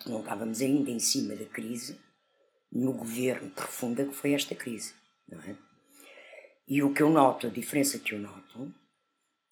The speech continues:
é que há, de facto, nas reações partidárias, eh, da oposição, dos vários partidos, têm sido todos muito críticos e com todo o direito a serem oposição, há uma diferença de tom.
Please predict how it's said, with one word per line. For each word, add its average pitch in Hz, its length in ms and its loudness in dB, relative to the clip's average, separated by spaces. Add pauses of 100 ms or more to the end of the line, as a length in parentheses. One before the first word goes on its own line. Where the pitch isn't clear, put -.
é 139 100 4
que 143 220 0
há, 131 120 4
de - 140 -6
facto, - 640 -6 (200)
nas 113 220 0
reações 117 680 0
partidárias, 110 1120 -8 (560)
eh, 95 240 -6
da 127 100 6
oposição, 117 760 0
dos 117 160 -10
vários 127 400 2
partidos, - 680 -12 (1120)
têm 165 120 4
sido - 240 -2
todos 139 260 2
muito 127 220 -2
críticos - 580 -4
e 131 40 -2
com - 180 -2
todo 131 240 -4
o 113 60 -4
direito 139 480 4
a 135 40 2
serem 117 360 0
oposição, 101 840 -4 (920)
há 170 500 10 (320)
uma 175 180 10
diferença 175 540 4
de - 100 -4
tom. 98 360 -6